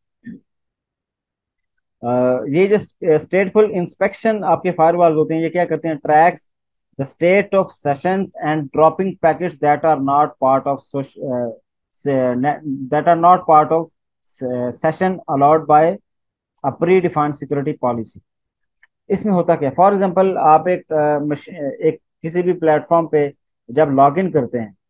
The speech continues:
तो जब भी कोई user log in करता है, let's say Gmail पे या YouTube पे या किसी भी platform पे उसने log in किया है, तो log in जैसे ही करता है, तो जो उनका जो server होता है, उस server पे आपका एक session establish होता है कि,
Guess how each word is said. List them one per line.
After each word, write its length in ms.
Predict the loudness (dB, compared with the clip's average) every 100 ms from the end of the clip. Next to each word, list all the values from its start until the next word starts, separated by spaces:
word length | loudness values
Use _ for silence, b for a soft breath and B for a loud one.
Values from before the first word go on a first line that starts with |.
| _ _ _ -10
तो 60 |
जब 220 | 0 2
भी 120 | 2 0
कोई 160 | 0
user 260 | 0 -2 0
log 320 | 4 2 2
in 80 | -2
करता 220 | -2 0
है, 100 | 0
let's 220 | 0 -2
say 80 | -4 -2
Gmail 400 | -2 0 0 0
पे 220 | 2 2 2
या 80 |
YouTube 460 | 0 -2 -2 -4 -6 -2
पे 140 | -2
या 100 | -2
किसी 260 | -4 -6 -4
भी 100 | -2
platform 460 | 0 -2 0 -4
पे 100 | -4
उसने 180 | -6 -4
log 240 | -4 -4
in 120 | -6 -6
किया 200 | -4 -4
है, 100 | -6 -14 _ _ _ -4
तो 60 |
log 320 | 0 2 2 0
in 160 | -2 -8 _ -18
जैसे 380 | -4 -2 2 2
ही 60 |
करता 300 | 2 0 0
है, 140 | 0 -2
तो 120 | -4
जो 140 | -4
उनका 360 | -6 -4 -4 -2
जो 100 | -2
server 360 | -2 -2 0 0
होता 220 | 0 -6
है, 60 |
उस 280 | -8 -8 -4
server 280 | -2 0 -2
पे 120 | 2
आपका 280 | 2 2 -2
एक 100 | -6
session 320 | -8 -8 -8
establish 480 | -8 -6 -8 -8 -12
होता 200 | -18 -20
है 60 | -20 _ _ _ b b b _
कि, 400 | 0 4 2 0